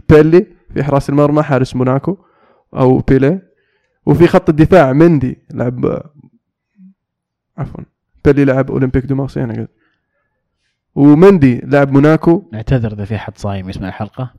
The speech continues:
Speaker 1: <laughs>
Speaker 2: من، يعني، على كلمة م-، يا أخي، تقول مندي يا أخي. جوع الشباب.
Speaker 1: <laughs> فابينو لعب موناكو برضو. جليك لعب موناكو برضو. وفي، آه، برضو معهم منير، آه، أو مونيير لاعب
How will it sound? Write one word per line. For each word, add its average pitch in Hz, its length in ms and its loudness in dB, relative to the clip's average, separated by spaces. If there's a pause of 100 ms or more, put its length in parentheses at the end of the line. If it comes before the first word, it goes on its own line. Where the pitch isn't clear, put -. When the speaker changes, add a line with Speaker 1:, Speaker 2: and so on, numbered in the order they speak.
(240)
Speaker 1:
<laughs> 139 880 -6
Speaker 2:
من، 101 140 -8
يعني، 95 220 -12
على 95 120 -6
كلمة 98 280 -10 (100)
م-، 107 40 -8
يا 110 100 -4
أخي، 185 160 2
تقول 143 180 -2
مندي 95 300 -6
يا 73 80 -12
أخي. - 200 -20 (560)
جوع 117 240 0
الشباب. 117 360 -4 (1040)
Speaker 1:
<laughs> 262 920 -6
فابينو 185 580 6 (460)
لعب 151 280 4
موناكو 165 380 4
برضو. 151 420 4 (180)
جليك 160 500 0 (180)
لعب 147 280 2
موناكو 156 400 4
برضو. 139 360 -2 (180)
وفي، 151 400 2
آه، 127 320 0
برضو 139 340 0
معهم 135 320 -2
منير، 143 400 4 (460)
آه، 135 180 -6
أو 135 120 2
مونيير 135 480 0 (400)
لاعب 127 220 -2